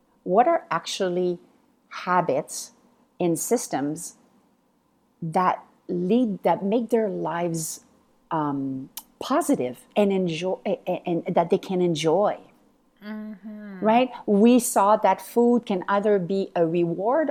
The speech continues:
Speaker 1: or a punishment. We remove the joy of, "Wow, look at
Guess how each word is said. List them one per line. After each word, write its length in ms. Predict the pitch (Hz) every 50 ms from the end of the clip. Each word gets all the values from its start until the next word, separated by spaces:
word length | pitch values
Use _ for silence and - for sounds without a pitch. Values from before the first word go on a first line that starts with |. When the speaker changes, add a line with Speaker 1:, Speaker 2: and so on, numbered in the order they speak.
| - -
Speaker 1:
or 200 | - 190 180 180
a 100 | - -
punishment. 800 | 143 - - - 165 151 151 - - 143 - - - - - - _ _ _ _ _ _ _ _ _ _ _ _ _ _ _ _ _ _ _ _ _ _ _ _ _ _ _ _ _ _ _ _ _ _ _ _ _ _ -
We 320 | 214 185 180 202 202 196 190
remove 840 | 170 190 190 165 170 170 190 208 220 233 240 240 226 196 180 165
the 320 | - 180 170 165 160 160 147 147
joy 500 | 143 165 175 170 175 185 185 190 190 -
of, 440 | - 170 156 160 160 160 156 - - _ _ _ _ _ _ _ _ _ _ -
"Wow, 400 | 190 208 233 214 180 160 151 151
look 280 | 165 180 208 202 -
at 200 | 240 185 165 -